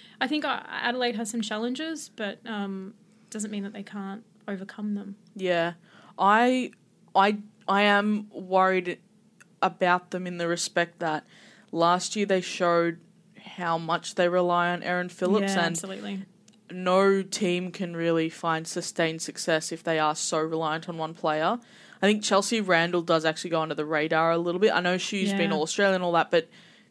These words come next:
Speaker 2: the way people talk about her is just as a courageous player. She's actually a very skilled player,
Speaker 1: Mm-hmm.
Speaker 2: and she's a really important leader of that club.
Speaker 1: Absolutely.
Speaker 2: And the
Speaker 1: Yeah,
Speaker 2: other
Speaker 1: she's
Speaker 2: thing is
Speaker 1: co-captain.
Speaker 2: Exactly. And the other thing is she can be swung forward or back.
Speaker 1: Yeah.
Speaker 2: People see her as a back,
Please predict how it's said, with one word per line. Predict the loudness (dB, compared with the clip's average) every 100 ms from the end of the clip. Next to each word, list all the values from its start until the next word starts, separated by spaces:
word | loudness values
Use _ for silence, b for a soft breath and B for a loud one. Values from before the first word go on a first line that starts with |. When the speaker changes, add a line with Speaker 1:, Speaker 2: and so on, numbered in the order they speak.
| -18
Speaker 2:
the | -18 -4 -2
way | 2 2
people | 2 0 0
talk | 0 2
about | 2 2
her | 2
is | 0
just | -2 -2 -2
as | -6 -6
a |
courageous | -4 -2 -2 -2 -6
player. | -2 -2
She's | -2 -4 -4
actually | -4 0 2
a | 2
very | 0 -2 -2
skilled | -6 -6 -6 -4 -2
player, | 2 4 4
Speaker 1:
Mm-hmm. | 2 -4 -6 -6
Speaker 2:
and | -6
she's | -6 -4
a | -4
really | -2 -2 0 0 -2
important | -4 -4 -4 -4 -6
leader | -2 0 0 0
of | 2
that | 0 2
club. | 2 2
Speaker 1:
Absolutely. | 2 -2 -6 -8 -6
Speaker 2:
And | 2
the |
Speaker 1:
Yeah, | 4
Speaker 2:
other | 4
Speaker 1:
she's | 4
Speaker 2:
thing | 2 2
is | 0
Speaker 1:
co-captain. | -2 -6 -8 -4
Speaker 2:
Exactly. | -4 2 2 2 0 0
And | 0
the | 4
other | 4 4
thing | 0
is | 0
she | -2 -4
can | -2
be | -2
swung | 0 -2 -2
forward | -2 0 2
or | 2
back. | 2 2 0 -4
Speaker 1:
Yeah. | 2
Speaker 2:
People | 2 2 0
see | 2 2
her | 2
as | 2
a | 0
back, | 0 -2 -2 -14